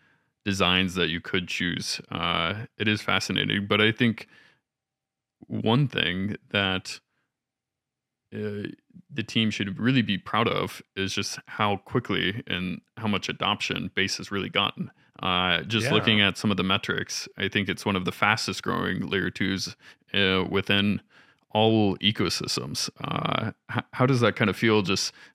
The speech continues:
Speaker 1: being on a smaller team, like, having
Speaker 2: Yeah,
Speaker 1: that
Speaker 2: it's
Speaker 1: core
Speaker 2: great.
Speaker 1: engineering team?
Speaker 2: Yeah, it's great. Um, I mean, I think we were optimistic just simply because, you know, people see we have a lot of users and they go, "Wanna build apps for those users. And if we make it easy for them, get 'em to Base,"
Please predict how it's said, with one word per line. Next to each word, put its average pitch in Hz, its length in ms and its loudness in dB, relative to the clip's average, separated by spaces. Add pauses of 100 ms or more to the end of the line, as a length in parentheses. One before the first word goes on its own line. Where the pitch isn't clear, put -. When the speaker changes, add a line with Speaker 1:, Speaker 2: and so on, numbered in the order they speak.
(100)
Speaker 1:
being 107 340 4
on 104 220 0
a 98 60 2
smaller 101 300 2
team, 104 340 2
like, 90 240 2
having 98 240 2
Speaker 2:
Yeah, 92 60 0
Speaker 1:
that 92 60 0
Speaker 2:
it's - 80 -2
Speaker 1:
core 104 160 -2
Speaker 2:
great. 120 160 0
Speaker 1:
engineering - 320 -2
team? 107 220 -4
Speaker 2:
Yeah, 147 220 6
it's 110 200 0
great. 156 400 2
Um, 117 640 2
I 127 60 -4
mean, 127 140 2
I 123 80 2
think 226 240 -6
we 202 80 -2
were 143 160 0
optimistic 107 1000 -4
just - 220 -6
simply 135 400 -2
because, 101 880 -2 (880)
you 120 100 -12
know, 85 100 -12
people - 280 -10
see 107 160 -4
we 92 80 -4
have 87 140 -6
a - 20 -10
lot 80 220 -10
of 82 80 -10
users 156 440 4
and 113 80 -8
they 98 60 -4
go, 92 80 -6
"Wanna 92 160 -2
build 85 240 -8
apps 101 240 2
for 104 80 -10
those 95 180 -4
users. 98 440 0
And 87 80 -8
if - 80 -12
we 92 80 -8
make 95 200 -6
it 90 60 -10
easy 92 300 -6
for 90 120 -10
them, 92 280 -8
get 87 160 -6
'em 82 100 -8
to 85 60 -14
Base," 175 440 2